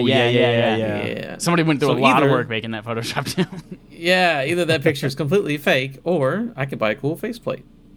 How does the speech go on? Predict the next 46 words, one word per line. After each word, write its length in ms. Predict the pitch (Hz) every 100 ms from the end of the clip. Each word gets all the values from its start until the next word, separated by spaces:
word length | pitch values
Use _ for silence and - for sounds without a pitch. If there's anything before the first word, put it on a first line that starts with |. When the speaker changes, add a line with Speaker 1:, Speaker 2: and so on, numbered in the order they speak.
| - - - - - - - - - - - -
Speaker 2:
Yeah, 200 | 131 113 - 202 180
the, 240 | 175 175
the 160 | 151 151
validity 500 | 147 160 170 165 156
of 60 |
the 60 | 139
picture, 480 | 143 123 127 117 123
of 160 | 120 113
course, 280 | 131 113 107
is 120 | 104
questionable, 600 | - 104 117 101 95 104 _ -
but 320 | 120 123 117 _ _ _ _ -
God, 180 | 113 110
it 20 |
would 100 | 104
be 80 | 101
so 120 | 120
Speaker 1:
Mm-hmm. 160 | 117 104
Speaker 2:
cool. 120 | 113 _ _ _ _ _ _ _ _ _ _ - - - 180
Speaker 3:
I 40 |
mean, 140 | 180 147
yeah, 180 | 131
I, 340 | 120 190 - 135
I, 120 | 139
I'm 80 | 147
with 140 | 135
you. 60 | 117
I 40 | 120
like 140 | 110
special 260 | 110 95 104
edition 220 | 95 98
consoles. 380 | 101 95 92 - -
So 200 | 120 - -
if 140 | 135 139
someone 320 | 165 175 180
gave 240 | 180 180
me 120 | 185
this 160 | 185 185
option, 420 | 196 208 233 233 214 _ _ _ _ -
I 220 | 98 104
would 180 | 104 107
not 160 | 101
be 120 | 120
upset 240 | 135 196 -
about 240 | 120
it. 60 | 127